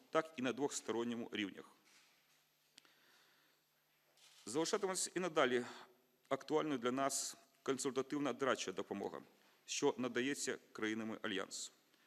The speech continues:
Її можливості необхідно повною мірою використати на наступних ще більш складних етапах трансформації сектору безпеки і оборони, пов'язаних із плануванням конкретних заходів реформування та їх практичним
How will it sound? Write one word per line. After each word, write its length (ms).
Її 200
можливості 600
необхідно 460
повною 500
мірою 240
використати 640
на 140
наступних 460
ще 160
більш 460
складних 580
етапах 460
трансформації 640
сектору 380
безпеки 500
і 40
оборони, 360
пов'язаних 440
із 160
плануванням 500
конкретних 540
заходів 380
реформування 600
та 80
їх 280
практичним 580